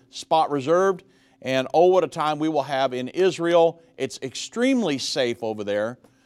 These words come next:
And I teach, uh, the Prophecy College in Jerusalem every Thursday morning from our studios here in Dallas, and everything's safe. There's places in Israel we won't go, but there's places in Dallas that I wouldn't go, or South Chicago, or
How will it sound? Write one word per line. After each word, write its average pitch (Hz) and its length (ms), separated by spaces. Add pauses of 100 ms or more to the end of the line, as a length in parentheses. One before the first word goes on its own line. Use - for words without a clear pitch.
(300)
And 123 360
I 135 100
teach, 170 500
uh, 135 120
the 127 120
Prophecy 160 460
College 147 540
in 147 180
Jerusalem 139 600 (240)
every 165 200
Thursday 156 360
morning 151 320
from 135 180
our 127 60
studios 151 540 (320)
here 165 160
in 143 140
Dallas, 143 560
and 120 480 (380)
everything's 196 460
safe. 175 340 (240)
There's 160 180
places 185 360
in 180 100
Israel 214 360
we 196 100
won't 196 260
go, 160 300 (680)
but 160 120
there's 175 160
places 185 400
in 196 140
Dallas 190 420
that 139 100
I 131 80
wouldn't 123 280
go, 95 260 (320)
or 175 180
South 190 380
Chicago, 190 640
or 127 260